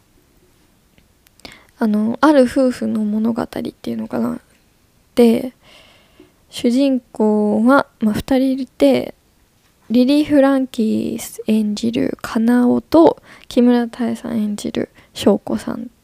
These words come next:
ていう、この二人の夫婦が過ごす十年間を描いた作品です。監督は橋口亮介監督で、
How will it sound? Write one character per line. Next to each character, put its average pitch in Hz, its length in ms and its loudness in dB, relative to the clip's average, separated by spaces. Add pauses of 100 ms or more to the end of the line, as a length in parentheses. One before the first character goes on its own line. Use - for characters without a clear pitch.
(880)
て 240 120 4
い 220 100 6
う、 220 40 0
こ 220 80 2
の 226 220 2
二 247 240 2
人 240 320 4
の 240 80 4
夫 233 260 4
婦 233 220 2
が 269 380 2 (220)
過 226 100 0
ご 226 180 0
す - 280 -12
十 226 280 0
年 226 240 0
間 233 280 -6
を - 60 -6
描 214 300 -2
い 214 80 -6
た - 180 -12
作 - 300 -12
品 202 260 -10
で 208 140 -14
す。 - 200 -14 (520)
監 294 180 0
督 294 300 -2
は 269 320 2 (180)
橋 285 80 -2
口 240 320 -4
亮 214 240 0
介 - 420 -6
監 226 220 -6
督 - 300 -10 (760)
で、 220 320 2